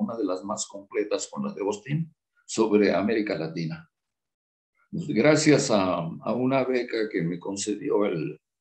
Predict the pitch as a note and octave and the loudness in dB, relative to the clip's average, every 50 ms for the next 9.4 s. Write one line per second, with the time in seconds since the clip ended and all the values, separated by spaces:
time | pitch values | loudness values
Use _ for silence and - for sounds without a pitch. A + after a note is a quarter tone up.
0 | _ _ _ _ _ _ _ _ - - G#2+ A2 A#2+ A2+ D3 C3 A2 A2 G#2+ G#2+ | _ _ _ _ _ _ _ _ 0 2 2 2 2 2 4 4 4 4 4 2
1 | G#2+ G#2+ G#2+ G#2 F#2 E2+ - - - G2+ G#2 G2+ G#2 G#2+ - - D#2+ D2+ D#2+ E2+ | 2 2 2 2 0 0 -4 -4 -2 -2 0 2 2 2 0 0 -2 -2 0 0
2 | - - G#3+ - - F#3 G#3 - - - _ _ _ _ _ _ _ _ _ - | 2 0 0 0 0 -2 -2 -2 -4 -10 _ _ _ _ _ _ _ _ _ -2
3 | - G2 G#2+ B2 A#2+ B2 B2+ A#2+ A#2+ - A#2 A2 - - - A2 G2+ - - F2+ | 0 2 2 2 2 2 2 0 2 0 0 0 -2 -4 -8 -10 -8 -6 -4 -4
4 | E2+ E2 E2+ F2+ F#2+ E2+ - A2 G#2 G#2+ G#2+ C#3 C#3+ - - A2 G2+ G#2 G2+ G2 | -4 -2 -2 -2 -2 0 2 4 4 6 6 4 2 2 2 2 2 2 2 0
5 | F#2+ G2 G#2+ G#2 G2+ G2+ - G2+ G#2 G#2+ G#2 G#2 G2 F#2+ F#2+ F#2+ - - F2 D#2+ | -2 0 -2 -2 -2 -2 -2 -2 -2 -2 -2 -2 -4 -4 -4 -4 -6 -6 -6 -6
6 | - - D3 C#2 C#2 C#2+ D2 - _ _ _ _ _ _ _ _ _ _ _ _ | -6 -6 -4 -4 -4 -6 -8 -12 _ _ _ _ _ _ _ _ _ _ _ _
7 | _ - - E2+ E2+ - - F#2+ G2 G2+ G2 G2+ G2 G#2 A2+ C3 - D3 D3 D#3+ | _ -4 -2 -2 -2 -4 -4 0 0 2 2 2 2 0 0 2 4 6 6 6
8 | E3+ F3 F3 - - - _ _ - G#2 G2+ F#2+ F#2+ G2 G2 - - F#2+ F#2 F2 | 4 2 0 -4 -10 -16 _ _ 2 4 6 6 6 6 4 0 0 2 2 2
9 | F2 F2 E2 D#2+ D#2+ D#2+ D#2 D#2+ | 4 2 2 0 -2 -2 -4 -6